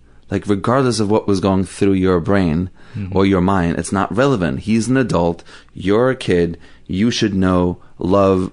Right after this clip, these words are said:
Speaker 1: security, predictability, healthy environments. Any adult that breaks that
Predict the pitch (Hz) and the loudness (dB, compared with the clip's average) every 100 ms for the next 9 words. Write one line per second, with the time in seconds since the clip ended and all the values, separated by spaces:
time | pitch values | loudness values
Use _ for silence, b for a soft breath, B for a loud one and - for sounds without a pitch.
0 | - - 92 90 - 95 92 90 90 82 | -8 -6 -4 -4 0 2 4 2 0 -2
1 | 92 76 85 98 85 85 85 82 82 - | -4 -4 -2 -2 0 0 2 0 -2 -6
2 | B B B - 139 139 98 87 82 80 | B B B 0 0 2 0 0 0 0
3 | 80 82 92 110 - B B B - - | 0 0 0 -4 -10 B B B -14 -2
4 | 113 131 117 95 101 92 85 80 80 76 | 0 2 2 2 2 2 -2 -4 -4 -4
5 | 85 92 80 - 78 76 | -2 -2 -2 -2 -2 -2